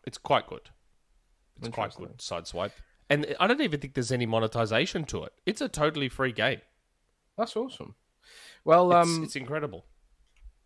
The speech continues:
Speaker 2: Well, well, that's, that's just it, you see. Like, the-, these sort of big mobile games, these are, these are things that Microsoft and Epic Games could, um, band together, maybe Samsung as well, and just be like, "Look,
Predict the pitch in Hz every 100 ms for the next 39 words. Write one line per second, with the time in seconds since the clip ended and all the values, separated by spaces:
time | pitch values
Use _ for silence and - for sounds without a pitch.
0 | _ - - 165 180 160 120 131 156 196
1 | 214 - - - - - 233 104 - 92
2 | 92 110 123 170 180 156 202 - 180 151
3 | 160 156 143 139 135 120 104 104 - 139
4 | 175 180 160 143 196 214 - 185 170 147
5 | 127 127 127 - 131 - 117 123 120 120
6 | 113 107 101 101 - - _ _ _ -
7 | - 127 117 110 113 117 113 110 110 -
8 | 123 _ - 160 180 143 147 120 101 95
9 | - - 160 220 - 175 165 160 143 123
10 | 120 104 104 - 120 127 - 131 120 117
11 | - _ _ _ - 170 -